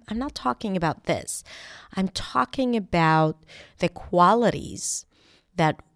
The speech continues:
a person should have to be able to have a successful experience in whatever it is that they're doing.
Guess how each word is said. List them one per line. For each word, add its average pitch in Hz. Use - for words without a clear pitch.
a -
person 233
should 190
have 170
to 190
be 165
able 151
to 160
have 214
a 247
successful 156
experience 143
in 151
whatever 160
it 139
is 139
that 135
they're 131
doing. 143